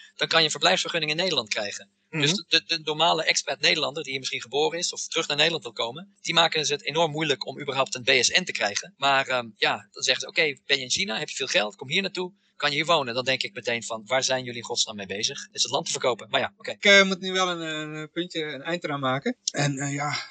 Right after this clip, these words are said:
Speaker 3: ik, ik wil toch wel even dat, dat we met een positief gevoel, eh, deze uitzending uitgaan. Dus, eh, eerst wil ik vragen aan, eh, Hugo, wil jij nog iets positiefs toevoegen aan het hele gesprek? Dat, eh, mensen toch denken van, "Hey, wacht, er is hoop."
Speaker 1: Ik zie kleine partijen. Ik was dus bij een zogenaamd debat, hè.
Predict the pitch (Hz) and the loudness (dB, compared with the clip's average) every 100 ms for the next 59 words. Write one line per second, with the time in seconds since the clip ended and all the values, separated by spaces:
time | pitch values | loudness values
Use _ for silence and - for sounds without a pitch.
0 | - 170 147 147 170 196 208 214 208 202 | -14 -12 -6 -4 -4 4 4 6 10 8
1 | 190 175 180 170 170 165 160 151 147 214 | 10 8 8 6 4 2 6 6 6 8
2 | 208 - 185 - - 175 156 147 147 139 | 8 8 4 0 -6 -4 -4 -2 0 2
3 | 135 151 175 160 139 170 175 123 151 254 | 2 2 4 2 4 2 2 -2 -6 0
4 | 160 - 165 151 143 143 139 - - 190 | 6 8 10 10 10 8 6 4 6 8
5 | - 170 - 170 165 165 151 151 160 170 | 6 2 4 8 8 6 4 4 2 4
6 | 147 147 160 175 165 147 - - - 214 | 6 8 8 8 8 0 0 0 2 2
7 | - - 170 - 190 175 165 156 156 147 | 2 0 0 0 0 0 2 2 2 2
8 | 156 151 - - 160 127 135 - 135 143 | 0 2 -2 4 4 4 -2 -2 0 2
9 | 139 - 151 - 143 143 147 143 139 139 | 4 2 2 2 4 4 2 2 4 6
10 | 135 - 139 135 127 131 - 165 - - | 6 2 0 2 4 2 0 -6 2 2
11 | 101 - 160 185 202 165 - 151 165 202 | 2 0 4 4 2 -4 4 6 6 2
12 | - 143 160 160 156 151 143 127 156 156 | -8 -4 0 0 0 -2 0 2 0 0
13 | 131 123 113 123 - 135 | -6 -8 -2 -2 -2 -6